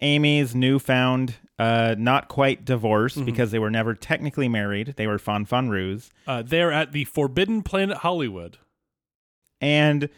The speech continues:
Speaker 2: which is a restaurant I would want to go to.
Speaker 1: Yes.
Speaker 2: Where t-,
Speaker 1: Also,
Speaker 2: where tourists mingle with other tourists.
Speaker 1: Also, I want to know what sort of cool technology they have where it literally just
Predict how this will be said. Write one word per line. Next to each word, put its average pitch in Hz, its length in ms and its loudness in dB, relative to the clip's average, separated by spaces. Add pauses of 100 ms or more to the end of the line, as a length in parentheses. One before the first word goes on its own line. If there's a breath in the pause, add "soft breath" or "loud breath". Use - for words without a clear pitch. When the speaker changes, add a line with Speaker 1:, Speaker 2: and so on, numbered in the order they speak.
(220 soft breath)
Speaker 2:
which 160 180 0
is 180 100 0
a 185 80 2
restaurant 190 420 0
I 214 140 2
would 160 140 -2
want 143 180 0
to 143 60 -10
go 165 180 2
to. 107 320 -6
Speaker 1:
Yes. 117 460 2
Speaker 2:
Where 165 160 6
t-, - 40 -2 (120)
Speaker 1:
Also, 107 260 2
Speaker 2:
where 180 140 2
tourists 170 600 -2 (540 soft breath)
mingle 156 460 0
with 190 180 0
other 135 240 0
tourists. 135 640 -6 (100)
Speaker 1:
Also, 120 720 2 (460)
I 175 340 4
want 139 280 0
to 156 100 -4
know 113 240 0
what 110 260 0
sort 110 200 -2
of 117 100 -4
cool 113 420 -2 (180)
technology 131 640 0
they 107 180 0
have 101 360 0
where 107 640 -2
it 117 160 0
literally 123 440 0
just 120 360 0